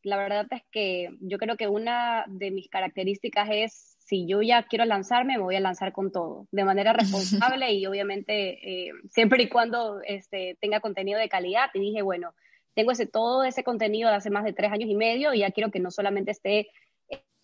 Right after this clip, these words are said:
Speaker 1: en redes sociales. Entonces, creé una plataforma con, con mi equipo y es w w w punto somos capaces punto e c.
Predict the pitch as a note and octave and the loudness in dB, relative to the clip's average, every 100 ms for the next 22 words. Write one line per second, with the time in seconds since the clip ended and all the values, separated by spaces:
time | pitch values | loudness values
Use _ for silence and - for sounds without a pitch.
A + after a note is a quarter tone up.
0 | _ _ G#3 G3+ F#3+ F3+ F3 E3+ F#3+ G#3 | _ _ 2 4 4 2 -2 -2 4 6
1 | A3+ A3 - A#3+ B3 D#4+ E4 - - G3+ | 4 0 2 4 6 4 0 -14 -8 -8
2 | G3 G3 G3 G#3 G#3+ - - - G3 G3 | -6 -6 -4 -4 -6 -8 -10 -2 0 2
3 | A3 A3 G3+ F#3+ F3+ A3 A3+ B3+ B3 F#3+ | 0 0 -2 -2 -2 -2 0 0 -2 -4
4 | E3+ E3 F#3+ F#3 F3+ D#3+ C4 C4 D#4 - | -4 -6 -2 0 0 0 0 0 -4 -8
5 | _ - - - G3+ G3+ G3+ F#3+ A3 B3 | _ -20 -20 -2 2 4 2 0 4 4
6 | B3 G3 G#3+ G#3+ A3+ A3 - G#3 - G3 | 6 6 4 2 -2 -4 -4 -4 -2 2
7 | G#3 A3 B3 - - G#3 G3+ F#3 A#3+ D#4+ | 2 2 -2 -2 -2 0 0 -2 2 0